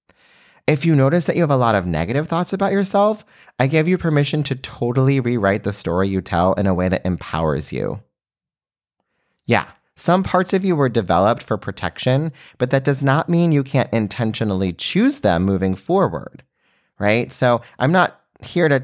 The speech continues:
like, take away anything that you identify with that's actually, like, that you wanna keep.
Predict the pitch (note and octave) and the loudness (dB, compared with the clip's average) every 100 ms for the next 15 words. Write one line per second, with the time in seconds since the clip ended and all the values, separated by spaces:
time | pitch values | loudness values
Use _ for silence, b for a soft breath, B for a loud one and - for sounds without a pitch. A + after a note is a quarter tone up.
0 | - A#2 G#2+ - D3 C#3 A#2+ A2+ A#2 G2 | -2 -4 -2 -4 -2 -2 -2 0 2 2
1 | F2 F#2 b b b _ A#2+ B2 B2 A#2+ | 0 -4 b b b _ 0 0 -2 -2
2 | A2 G#2+ G#2+ G2+ G2 A#2+ D#3 C3 G2+ F#2+ | -2 -2 -2 -2 0 0 0 0 0 0
3 | G2 F#2+ F2 G2+ - - G2 - G2 F#2+ | 0 -2 -2 -4 -6 -6 -6 -2 -4 -4
4 | _ A2 - G#2 G#2 F2 D#2 - G2 A2 | _ -6 -4 -4 -2 -2 -4 -6 -4 -2
5 | - | -4